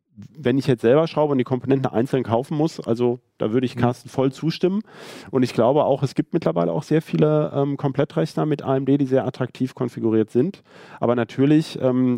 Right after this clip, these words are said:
Speaker 1: äh, der Hintergrund ist ja klar, A M D und Intel gewähren den P-C-Herstellern natürlich Rabatte. Und die zahlen ja auch für eine, für eine Windows-Lizenz sehr viel weniger, wenn es jetzt um Windows-P C geht.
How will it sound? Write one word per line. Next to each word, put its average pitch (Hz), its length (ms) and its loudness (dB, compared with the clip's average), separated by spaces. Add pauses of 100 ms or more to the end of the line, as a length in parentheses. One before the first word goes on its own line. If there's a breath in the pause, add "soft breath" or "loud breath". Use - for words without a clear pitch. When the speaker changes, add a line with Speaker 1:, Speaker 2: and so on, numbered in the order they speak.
Speaker 1:
äh, 85 580 0
der 107 160 0
Hintergrund 131 400 2
ist 131 140 -8
ja 110 120 2
klar, 113 440 0
A 113 100 0
M 113 80 0
D 123 160 4
und 120 120 2
Intel 131 360 2
gewähren 113 460 2
den 117 160 0
P-C-Herstellern 120 680 -2
natürlich 107 380 -2
Rabatte. 104 420 -2 (380 loud breath)
Und 104 100 -6
die 107 60 -6
zahlen 127 260 0
ja 117 140 2
auch 104 160 -2
für 117 220 0
eine, 104 420 2
für - 140 -4
eine 101 100 2
Windows-Lizenz 110 640 0
sehr 101 140 2
viel 104 160 -2
weniger, 120 320 2
wenn 104 80 -2
es - 80 -8
jetzt 104 120 -6
um 101 140 0
Windows-P 123 440 0
C 92 200 -2
geht. 107 240 0